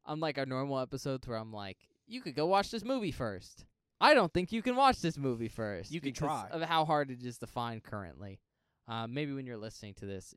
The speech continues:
Speaker 1: in the future, it won't be that bad. But right
Speaker 2: Oh.
Speaker 1: now,
Speaker 2: As soon as the new Blu-, those new Blu-rays drops, I wanna buy one. I will, I want this movie on Blu-ray so bad.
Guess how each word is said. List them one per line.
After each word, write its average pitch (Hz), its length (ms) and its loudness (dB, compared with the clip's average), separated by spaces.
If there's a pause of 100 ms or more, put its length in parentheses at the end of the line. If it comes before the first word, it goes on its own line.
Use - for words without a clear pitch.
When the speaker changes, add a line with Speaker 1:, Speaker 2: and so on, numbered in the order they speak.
Speaker 1:
in 104 140 -14
the 95 140 -14 (540)
future, 277 720 -6 (380)
it 151 140 -4
won't 147 220 -2
be 117 100 -4
that 98 240 -6
bad. 101 320 -6 (240)
But 113 300 0 (240)
right 117 260 -6
Speaker 2:
Oh. 139 100 0
Speaker 1:
now, 139 220 -6 (480)
Speaker 2:
As 156 160 0
soon 220 160 0
as 196 120 0
the 170 120 2
new 160 100 0
Blu-, 143 220 -6
those 147 220 0
new 139 80 -2
Blu-rays 120 280 -4
drops, 107 220 -8
I 113 40 -8
wanna 101 160 -8
buy 92 160 -10
one. 90 160 -16 (500)
I 160 80 4
will, 160 180 0
I 165 140 2
want 170 240 2
this 156 180 -2
movie 160 220 -4
on 131 120 -4
Blu-ray 135 300 -2
so - 480 0
bad. 85 340 -4